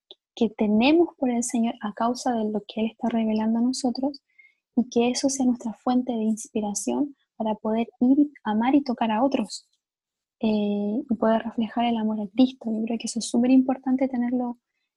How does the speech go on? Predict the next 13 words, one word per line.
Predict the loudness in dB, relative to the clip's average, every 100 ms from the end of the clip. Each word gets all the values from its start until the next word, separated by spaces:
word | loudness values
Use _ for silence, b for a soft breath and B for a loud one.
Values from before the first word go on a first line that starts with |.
| _ -2
en, | 0 2 0 0
en | 0
consideración | 0 -2 0 -2 -2 -2 -4 -2 -2 0
para | 0 0
todos | 0 0 2
aquellos | 0 0 0 0
que, | -2 -4 -4 -6
que | -4
a |
lo | -4
mejor | -2 -4
están | -4 -2 -2
sintiendo | 0 -2 0 -2 4 4 4